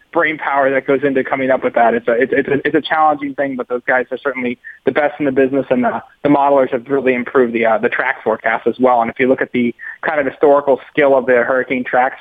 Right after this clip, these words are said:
from the National Hurricane Center, pretty much every year they just get better, and that's just because we basically, the modeling is getting better, and we're able to run these models at higher resolution as we continue to imp-,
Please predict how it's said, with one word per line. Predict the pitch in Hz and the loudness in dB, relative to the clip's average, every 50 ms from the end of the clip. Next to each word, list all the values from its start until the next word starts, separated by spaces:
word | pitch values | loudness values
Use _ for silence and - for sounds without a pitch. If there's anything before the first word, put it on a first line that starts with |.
| - - | -6 -4
from | 123 120 117 | -4 -2 -2
the | 117 | -2
National | 117 120 120 127 - - 120 | 0 0 0 -2 0 0 0
Hurricane | - 127 123 127 - 147 143 139 - | 2 2 0 0 2 2 2 2 2
Center, | 156 156 160 160 160 - _ _ _ _ _ _ _ _ - | 2 2 2 0 0 -2 _ _ _ _ _ _ _ _ -4
pretty | 214 208 | -2 0
much | 214 190 175 - - | 0 -2 -2 -2 -2
every | 180 170 160 156 | -2 -2 -2 -2
year | 151 143 151 143 127 | -2 0 0 0 0
they | 120 | -2
just | 117 117 - - | -6 -8 -10 -12
get | - 98 107 | -14 -8 -4
better, | - 117 107 101 101 101 - 123 | -2 -2 -2 -2 -4 -8 -10 -6
and | 120 123 | -2 -2
that's | 120 - - | -2 -2 -2
just | 123 - - | -6 -12 -12
because | 113 - 131 120 117 117 113 - - _ - - - - - _ - | -6 -2 0 2 2 0 0 -4 -8 _ -20 -20 -20 -20 -20 _ -2
we | 123 120 | 0 0
basically, | 123 120 120 - - 127 | 2 0 -2 -2 -4 -4
the | 120 113 | -4 -2
modeling | 117 120 113 123 120 120 120 113 117 123 120 | 0 2 2 2 2 0 0 -2 -2 -4 -4
is | 113 120 110 - - | -6 -8 -10 -8 -4
getting | - 123 120 117 113 | -4 -2 0 0 0
better, | 143 160 185 196 180 | 0 2 2 2 2
and | 151 143 | 2 0
we're | 131 123 143 131 | -2 0 0 0
able | 131 123 123 123 | 0 0 0 0
to | 123 | 2
run | 123 123 123 | 2 0 0
these | 123 117 120 - | -2 -6 -6 -2
models | 127 120 120 120 120 120 | 0 0 0 0 -2 -4
at | 120 | -4
higher | - 131 120 120 117 | -4 -2 0 0 2
resolution | 117 120 117 117 113 120 120 120 - - 113 | 2 0 0 0 0 0 0 -2 -4 -8 -12
as | 110 - | -12 -10
we | 117 | -10
continue | - - 113 - 131 123 117 113 | -10 -10 -8 -6 -6 -4 -4 -4
to | 113 117 | -6 -6
imp-, | 117 - | -8 -10